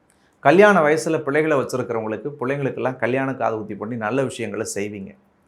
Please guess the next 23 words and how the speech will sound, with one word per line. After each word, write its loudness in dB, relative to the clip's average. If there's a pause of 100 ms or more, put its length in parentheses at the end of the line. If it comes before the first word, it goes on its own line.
(360)
அதே 6
மாதிரி 4
புத்தரம் 2
சார்ந்த 8
விஷயங்கள்ல 0
இருந்து -2
வந்த -2
கருத்து 0
மோதல்கள் 0
சரியாகும். -2
நான் 4
ஒண்ணு 0
சொன்னா -2
என் -4
புள்ள -2
ஒத்துக்கல, 0
என் -6
புள்ள -2
ஒண்ணு 0
சொன்னா -6
நான் -2
ஒத்துக்க -6
மாட்டேன், -6